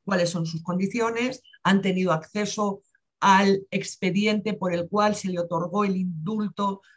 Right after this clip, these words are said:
eh, Pedro Pablo Kuczynski le otorgó el indulto que está lleno de irregularidades? ¿Han tenido ustedes acceso a eso? Blume,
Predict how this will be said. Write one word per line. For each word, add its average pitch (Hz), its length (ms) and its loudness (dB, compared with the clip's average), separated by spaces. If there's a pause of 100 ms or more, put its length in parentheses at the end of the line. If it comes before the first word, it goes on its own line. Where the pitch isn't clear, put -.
(160)
eh, 170 80 -6
Pedro 185 320 0
Pablo 196 220 2
Kuczynski 196 440 -2
le 180 80 2
otorgó 180 360 -2
el 185 120 0
indulto 180 380 -2
que 180 80 -6
está 180 220 -4
lleno 185 360 0
de 170 120 0
irregularidades? 170 880 -2
¿Han 196 160 0
tenido 208 280 0
ustedes 202 400 -4
acceso 202 520 -2
a 180 80 2
eso? 254 340 -2 (320)
Blume, 247 640 4